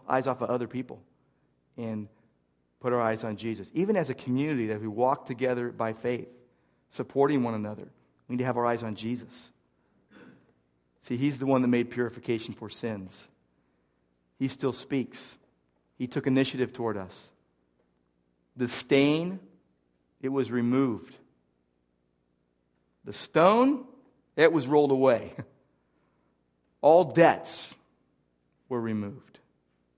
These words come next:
That's what the love of God has done. Jesus, prophet,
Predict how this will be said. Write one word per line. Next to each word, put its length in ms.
That's 320
what 400
the 100
love 180
of 140
God 300
has 240
done. 340
Jesus, 560
prophet, 440